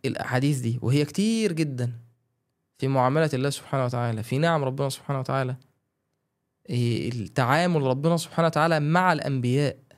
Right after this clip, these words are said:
ومع النبي صلى الله عليه وسلم، يظهر بشكل واضح جدا. لو أنت مركز يظهر الود، هتشوفه، هت-، هتفهم يعني إيه اسم الله الودود.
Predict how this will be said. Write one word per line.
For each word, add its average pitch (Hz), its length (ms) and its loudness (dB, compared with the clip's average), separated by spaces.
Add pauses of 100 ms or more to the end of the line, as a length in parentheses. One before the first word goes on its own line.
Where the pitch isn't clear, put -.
(440)
ومع 175 400 6
النبي 151 520 2
صلى 139 260 0
الله 147 420 2
عليه 139 200 2
وسلم، 135 400 -4 (500)
يظهر 208 680 4 (920)
بشكل 170 460 0
واضح 165 440 4
جدا. 151 260 0
لو 123 200 4
أنت 214 160 4
مركز 190 440 2
يظهر 151 380 4
الود، 117 420 -2 (420)
هتشوفه، - 480 -2 (1500)
هت-، - 300 -2
هتفهم 160 360 2
يعني 143 220 2
إيه 190 60 0
اسم 185 160 -4
الله 135 160 0
الودود. 113 460 -4